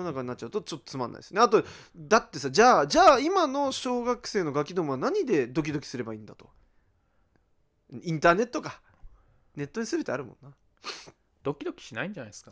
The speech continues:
Speaker 1: ええ。でもああいうのが結構小学生ながらに、僕はやっぱ桂正和大先生の漫画を毎週楽しみにしてましたけどね。
Speaker 2: 合図。
Speaker 1: あ、まあ、合図になると多分もうその表現が相当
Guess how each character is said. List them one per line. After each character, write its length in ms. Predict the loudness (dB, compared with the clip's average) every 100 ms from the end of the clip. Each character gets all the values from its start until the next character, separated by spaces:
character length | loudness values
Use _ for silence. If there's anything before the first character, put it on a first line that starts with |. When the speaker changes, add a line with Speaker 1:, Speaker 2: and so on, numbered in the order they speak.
| _
Speaker 1:
え 80 | -6
え。 600 | -4 -12 -16 -16 -18 -20 _ -20 _ _ -20 _ _ _
で 80 | -6
も 100 | -2
あ 80 | -2
あ 40 |
い 40 | -2 -2 -2
う 20 |
の 80 | -2
が 160 | 0 -2
結 240 | -4 -8 -4
構 340 | 0 0 -2 -6
小 180 | -2 0
学 180 | 0
生 160 | 0 0
な 120 | 0
が 100 | -2
ら 80 | -4
に、 300 | -6 -10 -8
僕 260 | -10 -2 2
は 240 | 2 0 _ _ _ _ _
や 100 | -8
っ 20 | -8
ぱ 200 | 0 0
桂 280 | 0 -2 -2
正 240 | -2 -6 -4
和 100 | -2
大 240 | 0 -2
先 180 | -2 -8
生 160 | -6 -6
の 300 | -6 -12 -20 _ -6
漫 200 | -4 -2
画 200 | 2 2
を 320 | 2 -2 -6 -6
毎 220 | -6 -4
週 140 | -6
楽 200 | -4 -6
し 80 | -4
み 60 | -10
に 60 |
し 60 | -6
て 60 |
ま 60 | -8
し 80 | -6
た 80 | -8
け 60 |
ど 120 | -4
ね。 240 | -4 -6 -12
Speaker 2:
合 40 |
図。 260 | -16 -20 -20 -20 _
Speaker 1:
あ、 220 | -6 -6 -6 _ 2
ま 180 | 2 2
あ、 120 | -2
合 300 | 4 6 6
図 100 | 0
に 180 | -2 0
な 120 | 0
る 100 | 0
と 100 | 0
多 140 | 2 2
分 420 | 2 0 -2 -4
も 200 | -6 -6
う 20 |
そ 140 | -8
の 60 | -12 -2
表 200 | 0 2
現 100 | 0
が 100 | -2
相 280 | -6 -2 -2
当 420 | 0 -2 -2 -4